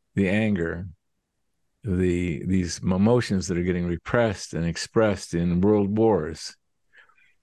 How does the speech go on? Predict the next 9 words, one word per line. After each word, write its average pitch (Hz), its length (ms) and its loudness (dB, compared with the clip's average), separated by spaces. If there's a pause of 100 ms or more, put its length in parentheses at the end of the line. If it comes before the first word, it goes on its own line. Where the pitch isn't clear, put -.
(300)
Uh, 85 580 -2
they, 90 360 0
they, 90 180 0
and 98 100 4
they 98 60 4
get 101 160 4
expressed - 500 0
in 98 100 4
divorces. 101 960 0